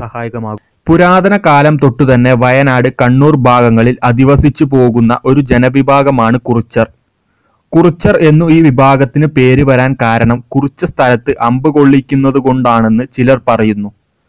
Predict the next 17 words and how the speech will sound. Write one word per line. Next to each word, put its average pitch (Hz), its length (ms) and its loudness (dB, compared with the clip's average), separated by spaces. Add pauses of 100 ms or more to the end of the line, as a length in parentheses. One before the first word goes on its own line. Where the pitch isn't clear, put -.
(280)
മറ്റു 151 340 0
ചിലർ 156 200 2 (100)
പറയുന്നത് 127 540 2 (360)
കുറിച്ച 156 340 0
സ്ഥലത്ത് 139 460 0 (200)
എത്തിച്ചേർന്നത് 151 720 0
കൊണ്ടാണ് 120 380 2 (160)
ഈ 175 40 -2 (120)
വിഭാഗത്തിന് 123 540 0 (120)
ഈ 156 40 2 (120)
പേര് 135 320 2
വന്നതെന്നാണ്. 113 600 0 (1400)
കുറിച്യരിൽ 185 440 2 (120)
തന്നെ 151 200 4 (100)
രണ്ടു 151 280 2
തരം 160 300 2
വിഭാഗങ്ങളുണ്ട്, 131 760 2